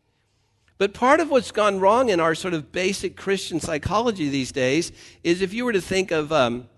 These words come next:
a thermometer, uh, you know what I mean? Uh, one of those things they put on a wall when they're doing a fundraising campaign, you know, and, uh, you know, the,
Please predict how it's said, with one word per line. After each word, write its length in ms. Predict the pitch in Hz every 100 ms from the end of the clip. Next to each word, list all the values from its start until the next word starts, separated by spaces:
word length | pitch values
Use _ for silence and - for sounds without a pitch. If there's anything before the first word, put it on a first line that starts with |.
| _ _ _ _ _ - -
a 80 | 147
thermometer, 840 | 160 143 143 156 180 190 202 170 - _ _ 156
uh, 160 | 151 160
you 120 | 165
know 100 | 180
what 100 | 180
I 60 |
mean? 220 | 180 175 160
Uh, 160 | 135 120 - -
one 140 | 156
of 80 | 160
those 180 | 160 -
things 260 | 160 170
they 120 | 151 143
put 180 | -
on 140 | 165 151
a 20 |
wall 320 | 131 139 151
when 140 | 156 139
they're 120 | 135
doing 360 | 131 147 147
a 260 | 131 123 113 _ _ _ -
fundraising 540 | 156 170 180 180 196
campaign, 480 | 170 190 175 180 196
you 60 | 180
know, 240 | 180 190
and, 120 | 151
uh, 80 | 135 - _ _ -
you 80 | 135
know, 140 | 156
the, 100 | 143